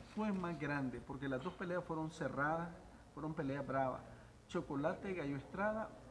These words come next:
o Gallo Estrada, Rumbisay? ¿Cuál te quedó más clavada la espina?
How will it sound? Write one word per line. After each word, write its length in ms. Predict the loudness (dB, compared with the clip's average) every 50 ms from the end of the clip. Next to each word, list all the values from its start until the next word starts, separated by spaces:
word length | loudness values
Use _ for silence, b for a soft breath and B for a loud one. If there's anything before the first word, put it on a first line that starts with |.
| -16 -18 -18 -8 -2
o 100 | 0 2
Gallo 260 | 4 4 4 4 2 2
Estrada, 380 | 0 -2 0 2 2 2 2
Rumbisay? 680 | 2 2 2 2 2 0 -2 -2 -2 -2 0 0 -2 -4 -2
¿Cuál 180 | -2 0 0 -2 -2
te 180 | -4 -6 -6
quedó 320 | -6 -4 -4 -2 -2 -2 -2
más 200 | -2 -4 -4 -4 -6 -6
clavada 340 | -6 -4 -2 -2 0 -2 -2
la 80 | -4 -4
espina? 400 | -8 -8 -8 -8 -8 -8 -8